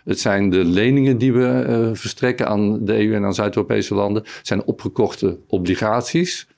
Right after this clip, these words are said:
Het zijn, eh, garanties waar, die we eh, gegeven hebben als Nederland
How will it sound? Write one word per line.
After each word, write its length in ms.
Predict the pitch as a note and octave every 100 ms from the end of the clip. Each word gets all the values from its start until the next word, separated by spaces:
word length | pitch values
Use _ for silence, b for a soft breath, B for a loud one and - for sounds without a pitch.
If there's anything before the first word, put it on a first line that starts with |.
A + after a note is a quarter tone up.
| _ _
Het 120 | -
zijn, 420 | - G#2+ G2 G2+ G2
eh, 200 | F#2 G2 G2
garanties 520 | A2+ G2+ C3 C3+ B2+ B2
waar, 280 | A#2+ A#2+ A2
die 140 | B2
we 260 | A#2 A#2+ A2+ b b b
eh, 320 | - G#2+ G#2+ G#2+ -
gegeven 560 | - F#2+ B2 A#2+ A#2
hebben 200 | A2 G2+
als 120 | A2
Nederland 500 | A2+ A2+ G#2 G#2 A2